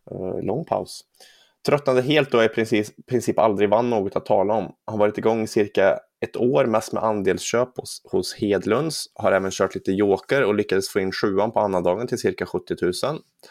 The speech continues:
Men min fråga gäller hur man ska tänka när man tippar själv på V sextiofyra per, för ett par hundralappar.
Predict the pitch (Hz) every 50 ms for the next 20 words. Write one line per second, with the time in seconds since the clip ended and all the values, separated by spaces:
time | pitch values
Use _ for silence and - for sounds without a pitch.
0 | - - - - - _ _ - 104 110 120 117 - 135 127 117 117 127 147 135
1 | 107 101 107 107 104 104 - 104 - - 120 107 98 - 90 92 95 98 98 -
2 | 117 104 104 101 - - 123 135 127 117 - 92 98 110 113 - - - - -
3 | - 95 - - 95 101 - - - 87 - - _ - - 90 92 87 - 87
4 | 90 101 123 123 101 90 87 85 87 - _ - 139 -